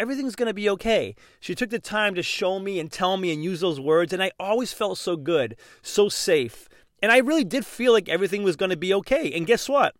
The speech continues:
Everything was always okay. <laughs> So thank you, Mom, so much. Also, my grandpa. I remember as a kid,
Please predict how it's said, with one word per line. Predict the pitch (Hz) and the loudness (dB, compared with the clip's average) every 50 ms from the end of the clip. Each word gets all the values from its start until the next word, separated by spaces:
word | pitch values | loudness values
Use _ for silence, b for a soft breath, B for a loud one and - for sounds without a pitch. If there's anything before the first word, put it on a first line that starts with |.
| _ _ - | _ _ -4
Everything | 202 226 285 226 254 285 277 | -2 -2 -2 -4 -4 -4 -4
was | 233 214 220 269 339 370 214 208 | -2 0 2 4 4 4 4 4
always | 175 156 143 123 139 | 4 4 2 2 -2
okay. | 131 120 - 120 110 101 104 - _ - - - - | -4 -4 -4 -4 -4 -4 -6 -8 _ -16 -4 0 0
<laughs> | 233 170 B B B B B B B | 0 0 B B B B B B B
So | - - 226 214 | 0 2 4 4
thank | - - 220 240 285 269 - | 4 4 2 2 2 0 -2
you, | 240 190 | -4 -2
Mom, | 165 151 143 139 139 139 139 | 0 0 2 2 2 2 0
so | - - - 208 208 202 | -2 -2 0 2 2 4
much. | 240 254 196 - - - - b b b b b b b b b - | 4 2 2 0 -2 -6 -14 b b b b b b b b b 0
Also, | 226 269 294 302 - - 208 | 2 2 2 2 0 0 2
my | 185 202 214 | 2 2 2
grandpa. | 214 180 220 294 381 370 - - 135 113 98 107 110 - _ _ _ _ - | 2 0 -2 -4 -4 -4 -4 -2 -2 -2 -2 -4 -8 -12 _ _ _ _ 0
I | - 185 | 2 2
remember | 220 226 254 269 262 254 | 4 4 2 4 4 4
as | 233 190 | 4 4
a | 190 - | 0 -2
kid, | - - - 277 247 190 180 170 170 | -4 -4 0 2 4 4 4 2 -2